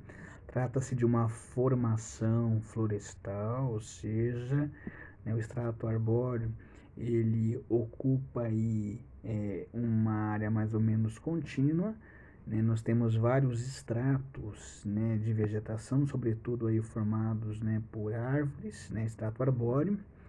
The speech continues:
e, é, nós temos aí condições ambientais mais favoráveis, né, mais ricas do que, é, a floresta de coníferas, é,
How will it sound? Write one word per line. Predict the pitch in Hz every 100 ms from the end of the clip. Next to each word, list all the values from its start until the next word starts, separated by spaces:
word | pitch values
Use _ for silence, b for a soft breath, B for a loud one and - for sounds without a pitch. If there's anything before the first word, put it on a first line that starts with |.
| B B B B B -
e, | 120 123 131 139 135
é, | 120 123 131
nós | 135 135
temos | - 131 135 127
aí | 120 143 147
condições | 139 135 - 139 139 139
ambientais | 135 135 127 127 131 131 139 135 127
mais | 131 147 165 165 -
favoráveis, | - 143 143 127 131 139 131 113 113 107 104
né, | - 123 139 147 - B B -
mais | 117 143 143
ricas | - 147 - - 180 175 - - B B B
do | - 123
que, | - 117 117 123 135 B B B -
é, | 107 110 107 -
a | - 117 113 113
floresta | - 135 117 107 107 - - 110
de | 110 110 -
coníferas, | - 120 107 107 - 107 110 - - B B B - -
é, | 107 107 107 104 104 101